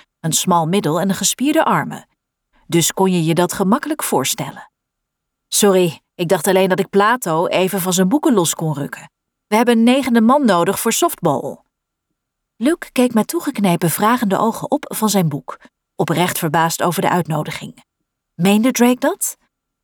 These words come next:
Sinds hij in de voorjaarsvakantie thuis was gekomen,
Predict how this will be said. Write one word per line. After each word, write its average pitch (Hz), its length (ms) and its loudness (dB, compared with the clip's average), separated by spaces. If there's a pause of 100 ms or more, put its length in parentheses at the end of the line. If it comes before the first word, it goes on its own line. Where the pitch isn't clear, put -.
Sinds 180 300 0
hij 175 120 2
in 170 80 0
de 170 60 -2
voorjaarsvakantie 165 760 0
thuis 175 280 0
was 175 160 -6
gekomen, - 500 -4